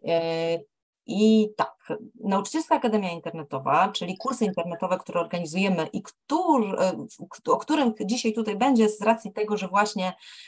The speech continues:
e, Jola jest, em, mentorką w kursie matematyka, e, matematyka, e, w klasach jeden trzy.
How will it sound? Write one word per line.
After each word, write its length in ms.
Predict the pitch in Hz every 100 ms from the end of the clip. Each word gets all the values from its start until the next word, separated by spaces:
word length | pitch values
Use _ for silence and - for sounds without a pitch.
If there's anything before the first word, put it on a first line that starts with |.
| _ -
e, 520 | 180 180 175 175 175
Jola 220 | 208 196
jest, 360 | 185 185 - -
em, 500 | 185 175 175 175 175 _ _ _ _ _ - -
mentorką 460 | 175 175 196 180
w 100 | 156
kursie 320 | - 160 -
matematyka, 760 | 165 165 170 165 185 170 160 160
e, 600 | 156 151 151 156 151 151
matematyka, 580 | 156 170 180 185 175 -
e, 240 | 170 160
w 80 | 156
klasach 260 | 180 175 160
jeden 280 | 175 160
trzy. 460 | 151 - - 156 208